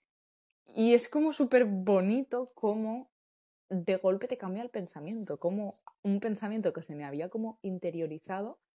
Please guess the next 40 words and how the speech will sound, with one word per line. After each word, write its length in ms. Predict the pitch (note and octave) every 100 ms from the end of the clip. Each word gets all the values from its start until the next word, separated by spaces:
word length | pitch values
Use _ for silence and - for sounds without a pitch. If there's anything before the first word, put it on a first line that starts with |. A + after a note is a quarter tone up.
| _ _ _ _ _ _ _ _
puede 380 | - A3 G#3 B3+
cambiar 500 | B3 G3 G3 A#3 B3
tanto, 680 | _ G#3+ A3 D#4 - - _ _
¿no? 300 | E3+ F#3+ B3+ -
No 140 | F#3
sé, 240 | - C#3 A2+ -
no 280 | C#3+ C#3 C#3
sé, 240 | - -
o 80 | -
sea, 300 | - - - _ _ _ _ _ _ _
es 120 | -
como 180 | - G3+
que 140 | G3 F3
me, 220 | E3+ D#3+
me 160 | F3+ F3
sorprende 440 | - E3 E3+ E3+
mucho 340 | E3+ E3 - F3+ - _ _ _
el 140 | E3+
cambio 240 | D#3 D3+ D3+
de 100 | E3
perspectiva. 640 | D3+ - D3 - - - _ _ _ _ _ _ _ _ _ _ _ _
Y 60 | F4
bueno, 260 | E4+ D#4+ C4+ _ _
esto 240 | A#3 A3 A#3
sería, 800 | A#3+ A#3+ C4+ B3+ B3+ G#3+ G3 -
<laughs> 40 |
esto 240 | G3+ G3+
sería 540 | G3+ G3+ F3 E3+ E3 E3
el 80 | E3
capítulo 380 | D#3+ D#3+ D#3+ D#3
de 180 | D#3
hoy. 220 | D#3+ E3 E3
Es 240 | D#3+ - _ _
muy 220 | - D#3 D3+
cortito, 460 | D3 D3 C#3+ D#3
pero 200 | D#3+ D3+
me 120 | D#3
apetecía 480 | D3 D3+ D#3 - E3
hacer 200 | D#3 D#3+
algo 300 | D#3 D3+ D3+